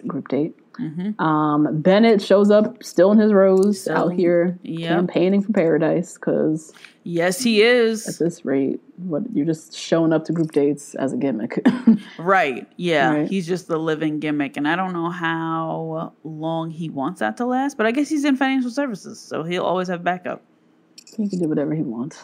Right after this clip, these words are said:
Speaker 2: Yep.
Speaker 1: Yeah.
Speaker 2: Mm-hmm. <laughs> I can't, I can't relate to that life, so I can't,
Speaker 1: No.
Speaker 2: uh, really comment on that. But, you know,
Speaker 1: <laughs>
Speaker 2: have fun with that.
Speaker 1: Have fun with your white man privilege.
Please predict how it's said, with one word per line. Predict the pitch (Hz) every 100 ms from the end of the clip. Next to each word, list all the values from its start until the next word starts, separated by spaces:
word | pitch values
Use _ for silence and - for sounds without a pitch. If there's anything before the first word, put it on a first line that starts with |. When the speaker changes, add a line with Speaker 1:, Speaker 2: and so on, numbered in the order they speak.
| -
Speaker 2:
Yep. | 208 262 160
Speaker 1:
Yeah. | 220
Speaker 2:
Mm-hmm. | 226 226 254 - - - - -
<laughs> |
I | 269
can't, | 220 214 196 -
I |
can't | 185 214
relate | 208 214
to | 202
that | 180 170
life, | 180 202 208
so | -
I | 147 151
can't, | - 170 - -
Speaker 1:
No. | - _ _ _ _ -
Speaker 2:
uh, | 160 156
really | 175 170
comment | 170 156 135 135 127
on | 131
that. | 127 117 -
But, | - - 220 -
you | 214
know, | 165 165 - 294
Speaker 1:
<laughs> | -
Speaker 2:
have | 233 196
fun | 202 175
with | 147 147
that. | 143 139 - _ - - - - _ _
Speaker 1:
Have | 160 175 175 180
fun | 120 127 120
with | 135
your | -
white | 117 -
man | 131 113 101
privilege. | 85 - 101 -